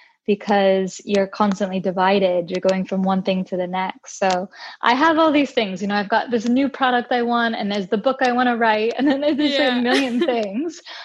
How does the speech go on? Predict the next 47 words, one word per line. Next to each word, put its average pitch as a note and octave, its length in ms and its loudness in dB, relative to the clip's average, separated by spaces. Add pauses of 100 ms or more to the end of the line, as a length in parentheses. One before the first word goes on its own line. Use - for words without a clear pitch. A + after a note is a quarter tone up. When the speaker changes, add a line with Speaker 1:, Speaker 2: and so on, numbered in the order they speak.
(140)
Speaker 1:
but A#3 140 2
I A#3 80 2
have A3+ 300 0
to A3 120 0
rein G#3 260 0
it G3 140 -4
in B3 240 2
and F#3+ 240 -4
say, F#3+ 480 0 (420)
"For G3 120 0
now, G3 400 4
like, G3 260 0
we're G3+ 140 2
just F#3+ 260 0
focusing G3 460 -2
on G3 280 2 (220)
these A3 300 0
things." G#3+ 680 0 (920)
Speaker 2:
Yeah. F4 420 0
And, E4+ 160 0
you F4 140 2
know, F4+ 180 2 (460)
at D4+ 120 2
the E4+ 140 4
end F4+ 120 2
of F4+ 60 -4
the E4 120 2
day, A#3 300 4
too, A#3+ 320 0
I A#3+ 140 4
found A3+ 500 2
that G#3+ 320 2
the G3+ 120 0
less F#3+ 520 0
that G#3+ 140 0
I F#3+ 100 4
focus F#3+ 560 -2
on, G#3 320 2
the G3 80 2
more F#3+ 460 2
I G3 120 4
enjoy F3 640 0
all D#3+ 180 2
of D#3 100 -6
those D#3+ 340 -4
things, D#3+ 400 -6
too, D#3+ 580 -2